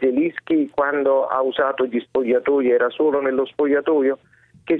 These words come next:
si sia fatto la doccia, eh, lasciando le altre sei, sette docce, eh, libere e non c'era nessun altro compagno? E il vapore acqueo che si è formato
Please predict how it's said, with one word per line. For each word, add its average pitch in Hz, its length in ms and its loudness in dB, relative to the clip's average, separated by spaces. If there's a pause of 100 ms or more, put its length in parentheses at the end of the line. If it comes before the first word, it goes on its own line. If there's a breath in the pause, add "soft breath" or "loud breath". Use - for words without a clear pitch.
si 180 160 2
sia 175 160 0
fatto 175 380 0
la 160 140 2
doccia, 175 640 -2
eh, 156 100 -2
lasciando 151 600 0
le 147 120 2
altre 151 440 -2
sei, 151 280 0
sette 156 340 -2
docce, 147 580 -2 (300 loud breath)
eh, 139 160 2
libere 151 520 0
e 143 40 -2
non 143 180 0
c'era 139 280 0
nessun 160 380 -2
altro 147 300 -2
compagno? 143 680 -2 (200)
E 135 100 -2
il 147 120 0
vapore 185 380 2
acqueo 170 300 0
che 147 220 -2
si - 80 -2
è 147 100 0
formato 101 680 -2